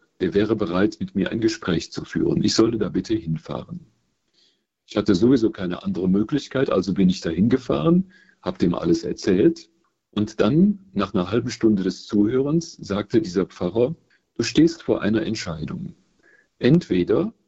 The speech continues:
du ziehst bei mir ein und lebst ein Jahr bei mir mit, danach weißt du, wozu Gott dich ruft, oder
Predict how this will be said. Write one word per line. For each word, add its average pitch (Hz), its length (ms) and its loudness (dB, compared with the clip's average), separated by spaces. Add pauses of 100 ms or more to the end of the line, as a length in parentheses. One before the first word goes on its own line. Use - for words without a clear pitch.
(400)
du 104 100 -4
ziehst - 460 -6
bei 90 120 -2
mir 92 360 0
ein 110 220 0
und 117 180 -2
lebst - 320 0
ein 101 220 -2
Jahr 107 120 2
bei 95 160 -6
mir 82 180 -10
mit, - 400 -4 (540)
danach 95 500 0
weißt - 380 0
du, 180 260 4 (280)
wozu 92 340 0
Gott 92 300 0
dich 82 180 -6
ruft, - 540 0 (480)
oder 120 560 2